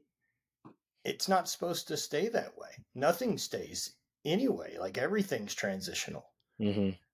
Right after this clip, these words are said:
Speaker 1: And so in the same way society is there, like, we've got to adapt too. There's a reason we don't still have nine kids per family like we did at, you know, turn of the, you know, twen-, turn of the twentieth century.
Speaker 2: Mm-hmm.
Speaker 1: It adapts with what things are.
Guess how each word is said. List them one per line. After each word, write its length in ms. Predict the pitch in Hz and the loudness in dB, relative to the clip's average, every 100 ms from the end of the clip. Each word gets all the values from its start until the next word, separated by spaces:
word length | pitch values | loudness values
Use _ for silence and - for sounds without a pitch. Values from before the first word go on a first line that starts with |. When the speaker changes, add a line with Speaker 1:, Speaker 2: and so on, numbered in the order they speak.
| - | -6
Speaker 1:
And 100 | 123 | 0
so 140 | 135 | 2
in 80 | 127 | 2
the 60 | 120 | 2
same 260 | 131 147 143 | 2 2 2
way 120 | 135 | 0
society 600 | 135 127 127 131 127 123 | 0 0 2 2 0 -2
is 160 | 117 | -4
there, 260 | 107 160 185 | 0 2 2
like, 240 | 131 107 | 0 -4
we've 220 | 117 127 131 | -4 -4 0
got 160 | 127 | 2
to 100 | 127 | 2
adapt 400 | 127 123 131 - | 0 2 2 2
too. 160 | 190 233 | -2 0
There's 220 | 196 110 | -4 -4
a 60 | 113 | 0
reason 360 | 131 135 127 | 0 2 0
we 120 | 127 131 | 0 2
don't 220 | 131 - | 0 0
still 260 | - 135 | 0 0
have 340 | 123 131 117 107 | 4 2 2 -4
nine 460 | 104 123 127 123 | 0 2 2 0
kids 320 | 120 139 165 - | -2 0 -2 -2
per 180 | 120 | -2
family 400 | 107 113 110 117 | 2 2 2 2
like 240 | 120 113 - | 2 0 0
we 100 | 117 | -2
did 200 | 120 120 | 2 2
at, 120 | 113 - | 0 -2
you 120 | - 104 | -2 0
know, 100 | 117 | 0
turn 280 | - 117 | 2 2
of 40 | 113 | 4
the, 180 | 113 107 - | 0 -2 -2
you 80 | 104 | -2
know, 80 | 107 | 0
twen-, 260 | - 107 - | 0 -2 2
turn 180 | 135 120 | 2 4
of 60 | |
the 40 | 110 | 2
twentieth 280 | 120 104 101 | 0 0 2
century. 340 | 214 208 - - _ _ _ _ _ 113 | 2 0 -6 -14 _ _ _ _ _ -4
Speaker 2:
Mm-hmm. 320 | 98 117 85 - _ _ - | 0 0 -4 -10 _ _ -2
Speaker 1:
It 100 | 110 | -2
adapts 480 | 117 110 113 139 - | 2 4 4 4 -2
with 180 | 120 131 | -2 2
what 260 | 127 127 _ - | 2 0 _ -4
things 300 | 131 127 127 | -2 0 2
are. 240 | 226 175 | 2 2